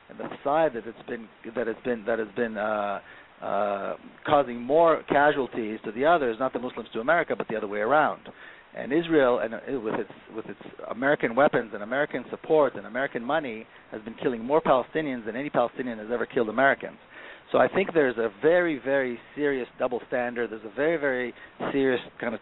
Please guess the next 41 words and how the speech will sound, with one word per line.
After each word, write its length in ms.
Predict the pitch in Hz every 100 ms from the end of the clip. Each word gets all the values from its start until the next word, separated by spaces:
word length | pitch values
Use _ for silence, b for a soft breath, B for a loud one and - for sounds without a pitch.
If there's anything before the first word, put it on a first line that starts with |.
| -
twisted 340 | 175 151 160
way 220 | 123 131 120
of 120 | 107
looking 280 | 135 147 131
at 100 | 120
the 80 |
reality 640 | 110 117 143 160 117 107 120 B B -
in 140 | 139
order 200 | 165 175
to 80 | - -
support 560 | - - 220 175 160 - - - - - - -
these 140 | 143 143 -
policies, 480 | 185 214 190 113 104
these 120 | 120 -
policies 360 | 151 156 143
of 80 | 117 -
supporting 380 | - 143 123 127
Israel, 400 | 165 170 160 131
these 100 | 110
policies 460 | 131 120 127 127 117
of, 140 | 110 101 B B B -
of, 220 | 123 107
of, 200 | - 110 104
of, 140 | 107 104 -
of 140 | 113 -
painting 400 | 143 147 143 127
and, 140 | 110 -
and, 180 | 113
and 160 | 113 113
picturing 420 | 151 - 147 120
the 80 | 101
Arabs 300 | 120 135 123
as 100 | 107 -
dark 360 | 127 143 147 143
and 120 | 107
as 100 | 104 98
incapable 560 | 131 127 131 120 113 110
of 60 |
democracies 680 | 107 123 160 151 - 143 131
and 100 | 110
as 80 | 101